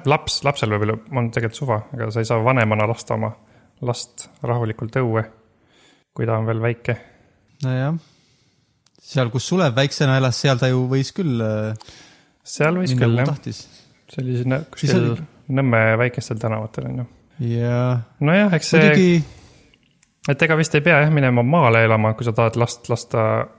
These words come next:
Speaker 1: toast õue. Sa võid vist ka minna lihtsalt natukene teise linnaossa elama, aga, aga noh, ma arvan, et ta vist mõtles seda, et miks üldse on linnas sellised elukohad, kus, kus sa ei saa minna, kus sa ei saa last õue lasta.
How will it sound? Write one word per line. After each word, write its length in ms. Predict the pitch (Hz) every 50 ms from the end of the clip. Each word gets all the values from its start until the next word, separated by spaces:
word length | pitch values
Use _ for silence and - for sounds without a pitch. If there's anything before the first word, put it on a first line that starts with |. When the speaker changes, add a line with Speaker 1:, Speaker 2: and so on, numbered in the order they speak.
| _ _ _ _ -
Speaker 1:
toast 260 | - 131 117 - - 135
õue. 240 | 131 123 117 113 110 - - - _ _ _ _ _ _ _ _ _ _ _ _
Sa 180 | _ - - 127
võid 160 | 123 120 117
vist 200 | 117 117 - -
ka 100 | - 127
minna 320 | 123 123 120 117 117 117 113
lihtsalt 260 | 117 117 - - -
natukene 460 | 123 117 - 123 - - 120 120 120 117 117 117 117 120 120 113
teise 280 | - 143 143 127 131 123
linnaossa 540 | 131 147 151 135 113 110 107 - - 117 110
elama, 260 | 113 110 110 113 113
aga, 140 | 127 131 - - - -
aga 180 | 131 120 123
noh, 160 | 127 131 120 -
ma 160 | 143 135 135
arvan, 220 | 135 123 120 120
et 60 | 117 -
ta 100 | 135 127
vist 160 | 127 - -
mõtles 240 | 127 - - 117 -
seda, 160 | 139 120 113
et 100 | 110 -
miks 220 | 127 127 - -
üldse 300 | 143 131 127 - - 117 113
on 140 | 110 110 107 107 - - - - - _ _ -
linnas 420 | - 131 131 127 117 110 107 - - - - - 135
sellised 580 | 120 - 123 120 117 107 120 113 - _ - - _ _ _ -
elukohad, 520 | 131 135 127 117 120 110 110 107 - -
kus, 180 | - 113 - - - - - - - - 117 110 110 110 110 110
kus 200 | 110 117 107 - -
sa 80 | 117
ei 60 | 113 -
saa 160 | 143 131 117
minna, 320 | 107 107 107 107 107 107 110 113 - - _ _
kus 180 | _ - - 123
sa 40 | 113
ei 60 | -
saa 100 | 135 120
last 300 | 113 110 - - - 120
õue 220 | 117 110 110 110
lasta. 320 | 117 - - - - 127